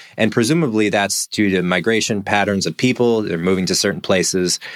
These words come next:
It's due to the economies growing in certain areas like Nigeria, um, whatever other developing countries. I think of, like, uh, Southeast Asia, certain cities in Southeast Asia. Do you,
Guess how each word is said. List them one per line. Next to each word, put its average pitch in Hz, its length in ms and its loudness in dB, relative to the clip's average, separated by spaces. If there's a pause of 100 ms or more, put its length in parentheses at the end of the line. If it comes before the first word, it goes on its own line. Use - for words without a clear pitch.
(120)
It's 98 180 0
due 113 140 2
to 101 80 2
the 92 160 2
economies 98 600 0
growing 95 360 0
in 92 60 -2
certain 92 260 -2
areas 92 480 0
like 85 180 -2 (380)
Nigeria, 90 960 0
um, 78 500 0 (1300)
whatever 85 260 4
other 80 220 0 (200)
developing 87 460 0
countries. 85 400 0
I 85 80 0
think 87 160 -2
of, 80 100 2
like, 82 320 0 (320)
uh, 80 380 2 (500)
Southeast 95 560 -2
Asia, 87 480 0 (460)
certain 85 300 0
cities 87 340 0
in 82 60 -2
Southeast 85 440 0
Asia. 85 300 0 (280)
Do 120 120 -2
you, 160 360 2